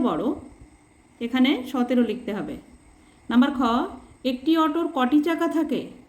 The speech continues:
একটি অটোর তিনটি চাকা থাকে। নয় নম্বর, ফাঁকা ঘরের সঠিক সংখ্যা বসাও।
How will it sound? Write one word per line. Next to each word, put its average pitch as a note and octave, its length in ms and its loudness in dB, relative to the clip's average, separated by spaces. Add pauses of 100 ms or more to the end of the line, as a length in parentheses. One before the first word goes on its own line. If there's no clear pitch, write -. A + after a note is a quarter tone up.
(380)
একটি B3 300 0 (120)
অটোর D#4 280 2 (600)
তিনটি E4 340 4 (100)
চাকা D#4 320 0
থাকে। A#3 260 -2 (4000)
নয় C4 200 4
নম্বর, E4 300 4
ফাঁকা C4+ 240 -4
ঘরের D#4 320 -2
সঠিক C#4+ 300 -2
সংখ্যা D4 320 2
বসাও। G#3 400 -4